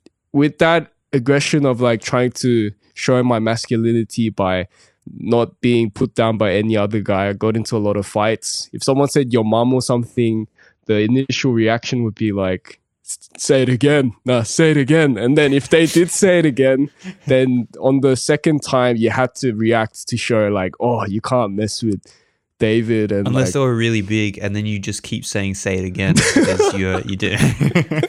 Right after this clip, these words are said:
Speaker 1: Nah, actually, I had, I had a lot of balls as a kid. So even if it was, he wa-, if it was a dude twice my size, I would at least slap, like,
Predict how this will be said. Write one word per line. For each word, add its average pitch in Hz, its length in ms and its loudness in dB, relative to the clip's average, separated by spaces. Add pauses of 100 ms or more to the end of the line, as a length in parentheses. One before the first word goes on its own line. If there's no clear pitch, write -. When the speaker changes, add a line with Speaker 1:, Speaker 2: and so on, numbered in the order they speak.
(640)
Speaker 1:
Nah, 147 320 2
actually, 180 440 0
I 143 180 4
had, 185 220 0
I 135 160 0
had 175 100 2
a 190 60 2
lot 170 160 2
of 123 120 -2
balls 123 300 0
as 113 140 -2
a 113 60 -6
kid. 104 280 -8
So 110 200 -4
even 143 360 -2
if 151 180 -4
it 147 60 -2
was, 131 340 0
he 123 140 -4
wa-, 123 220 0
if - 120 -16
it 139 60 -2
was 131 160 2
a 117 80 0
dude 113 340 -6
twice 107 300 -4
my 107 140 -4
size, 101 420 -4
I 104 80 -2
would 110 140 0
at 107 120 -2
least 123 320 -6
slap, 107 220 -2 (880)
like, 98 220 -4